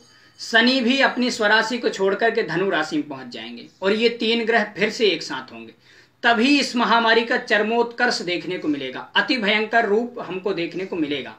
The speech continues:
लेकिन ये ज़्यादा दिन नहीं चलेगा। ठीक एक महीने बाद तीन सितंबर दो हज़ार बीस को केतु राशि परिवर्तन करके धनु से वृश्चिक में चले जाएंगे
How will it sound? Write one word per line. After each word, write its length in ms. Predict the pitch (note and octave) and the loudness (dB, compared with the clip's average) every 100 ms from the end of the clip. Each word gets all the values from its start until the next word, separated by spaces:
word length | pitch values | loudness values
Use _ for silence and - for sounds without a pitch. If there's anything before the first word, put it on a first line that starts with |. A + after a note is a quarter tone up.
| _ _ _ _ - _ - | _ _ _ _ -20 _ 0
लेकिन 260 | A3+ B3 | 2 2
ये 140 | C#4 C4+ | 2 4
ज़्यादा 320 | A#3+ A3+ B3+ | 4 6 6
दिन 180 | B3 A#3 | 4 2
नहीं 140 | G#3+ | 0
चलेगा। 440 | G3 D3 C#3+ B2 - _ _ _ _ - | 0 -4 -4 -8 -14 _ _ _ _ -4
ठीक 320 | A3+ C4 - | 0 0 4
एक 180 | A#3+ A#3+ | 4 4
महीने 260 | A3 A3+ | 0 0
बाद 300 | A3 G#3 G#3 - | 2 2 2 0
तीन 200 | G#3+ A#3 | -2 -2
सितंबर 440 | G3+ G3 G3 G3+ | -4 -4 -2 -2
दो 120 | G3 | -2
हज़ार 280 | F3+ F#3+ F#3 | -2 2 2
बीस 280 | E3 G3+ G3 | 2 -4 -4
को 180 | - D4+ D#4 - _ - | -2 -2 -2 -14 _ -2
केतु 300 | G#3 G#3+ A#3+ | 2 2 4
राशि 280 | A3 G#3 A3+ | 4 4 2
परिवर्तन 520 | G#3+ G3+ G#3+ G#3+ G3+ | 0 0 0 0 -2
करके 400 | G3 G3+ G#3+ A#3 A3 | 0 0 2 2 2
धनु 300 | - F3+ A3+ A#3 | -2 0 0 0
से 180 | B3+ | -2
वृश्चिक 420 | A3 F3+ - G3 G3 | -2 -4 -4 -4 -4
में 80 | D3+ | -8
चले 220 | C#3 B2+ | -8 -10
जाएंगे 380 | A#2 A#2+ A2+ | -10 -12 -14